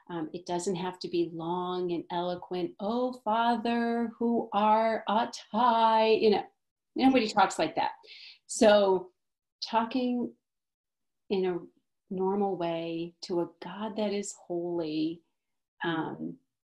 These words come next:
Speaker 1: and doing it over and over, hopefully will make that a little bit more comfortable for folks.
Speaker 2: I believe so.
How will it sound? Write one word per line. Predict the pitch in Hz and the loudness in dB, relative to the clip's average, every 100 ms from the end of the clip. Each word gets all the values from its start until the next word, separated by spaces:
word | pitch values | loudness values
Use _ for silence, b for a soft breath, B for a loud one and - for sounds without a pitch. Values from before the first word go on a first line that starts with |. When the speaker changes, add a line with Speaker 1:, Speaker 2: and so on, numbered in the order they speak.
| _ _ _ - 185 | _ _ _ -8 -2
Speaker 1:
and | 180 | 0
doing | 208 202 190 | 2 2 2
it | 170 | -2
over | 175 165 160 | -4 -4 -2
and | 156 | -2
over, | 156 147 | -4 -8
hopefully | 151 226 220 - 165 151 | 2 2 2 -4 -4 -4
will | 151 | -2
make | 151 147 - | -2 -4 -6
that | 143 - - - _ _ _ | -6 -4 -6 -10 _ _ _
a | 185 | -6
little | 175 170 170 | -2 -2 -2
bit | 165 - | -4 -8
more | 170 156 | -6 -8
comfortable | - 160 151 - - - | -8 -10 -10 -12 -14 -14
for | - - | -18 -14
folks. | - - - - _ _ _ - | -14 -14 -18 -18 _ _ _ -6
Speaker 2:
I | 175 | -4
believe | 196 240 262 | -2 -4 -4
so. | - | -10